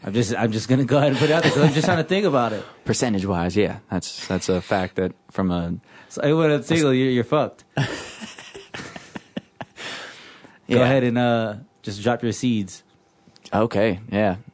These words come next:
Speaker 2: that's, that's another thing with, like, you know, if, if we were having, like, a population, like, deficit or something like that or whatever, do, do you think, like, gay marriage would have just been like, "Oh yeah, let's just wave this off and, like, it's, like, it's cool"? But since we're overpopulated and they're like, uh, yeah, that's not gonna hurt much.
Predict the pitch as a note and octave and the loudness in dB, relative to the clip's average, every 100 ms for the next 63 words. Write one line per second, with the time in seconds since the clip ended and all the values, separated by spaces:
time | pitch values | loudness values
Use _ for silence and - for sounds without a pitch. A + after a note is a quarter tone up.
0 | - _ - D#3+ D3 D#3 D#3 D3+ A#2+ G#2 | -20 _ -2 0 0 0 0 0 0 0
1 | F#2+ G2+ F#2+ - A2+ G2+ F#2 D#2+ G2 - | 0 0 -2 -2 0 2 2 0 -4 -8
2 | _ _ _ _ _ _ _ _ _ _ | _ _ _ _ _ _ _ _ _ _
3 | - G2+ A#2+ B2+ A#2 A2+ G#2+ G#2 G#2 G2 | -2 0 2 4 4 2 0 -2 -2 -4
4 | G#2 G#2 G#2 G2+ G#2 G2 F#2+ G2+ G#2 G#2 | -4 -4 -4 -2 -2 -2 -2 -2 -2 -2
5 | - G#2 - G2+ F2+ G2 F#2 F#2+ F#2+ G2 | -2 -4 -2 -4 -2 -2 0 0 0 2
6 | G2 G2 G2 _ _ _ _ - A2+ G#2+ | 2 0 -2 _ _ _ _ 0 2 2
7 | A#2 A2 G#2+ G2 G2 G#2 G2+ G2+ G2 G2 | 0 0 0 -2 -2 0 2 2 2 0
8 | G2 F#2+ F#2+ F#2+ F#2+ F#2+ C#3+ A#3+ F3+ D3 | 0 0 -2 -2 -2 -2 -2 0 0 0
9 | C#3+ B2+ B2+ B2 A#2 A#2+ G#2+ - G2+ G2 | -2 0 0 0 -2 0 0 -2 -2 -2
10 | G2 - - F#2+ - - A2+ F#2 - _ | -4 -6 -6 -6 -6 0 0 0 -8 _
11 | - B2 A#2 A#2 A2 G#2+ G2 B2 A2+ G#2+ | -4 -2 0 2 2 2 0 -2 -2 -2
12 | G2 G2+ G2+ F#2+ - _ _ - C4+ A#3 | -2 -2 -2 -2 -6 _ _ -2 0 2
13 | A3+ A3 A3 - A3 A#2 G2+ G2 F#2+ G2 | 2 2 0 -2 -2 0 0 0 0 -2
14 | - | -4